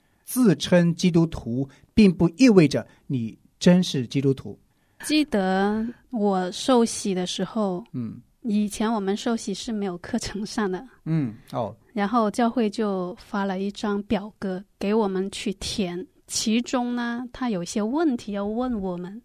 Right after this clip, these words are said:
Speaker 1: 嗯。
Speaker 2: 比如说，“你认为你是个罪人吗？”
Speaker 1: 嗯。
Speaker 2: 就是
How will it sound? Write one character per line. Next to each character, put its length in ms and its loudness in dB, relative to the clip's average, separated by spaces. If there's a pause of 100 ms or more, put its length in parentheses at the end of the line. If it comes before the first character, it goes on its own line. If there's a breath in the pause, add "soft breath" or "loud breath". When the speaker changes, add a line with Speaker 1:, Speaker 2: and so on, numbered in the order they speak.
(120)
Speaker 1:
嗯。 240 -6 (380 soft breath)
Speaker 2:
比 80 -2
如 100 2
说 340 0 (180)
，“你 520 0
认 200 4
为 120 0
你 140 -4
是 200 -6
个 120 0
罪 280 2
人 140 -2
吗？” 260 -8 (220 soft breath)
Speaker 1:
嗯。 300 -4
Speaker 2:
就 100 -4
是 340 -2